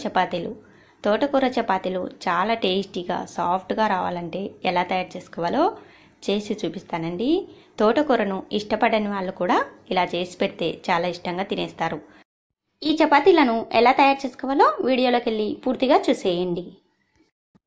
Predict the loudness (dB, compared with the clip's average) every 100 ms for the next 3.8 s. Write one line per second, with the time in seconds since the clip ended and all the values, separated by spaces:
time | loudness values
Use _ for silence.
0 | _ _ _ _ -2 4 4 4 0 -4
1 | -2 -2 0 -2 -2 -2 -2 -2 -4 -4
2 | -4 -6 -4 -4 -2 -4 -4 -2 0 -2
3 | -2 -4 -6 -8 -12 -10 -2 -2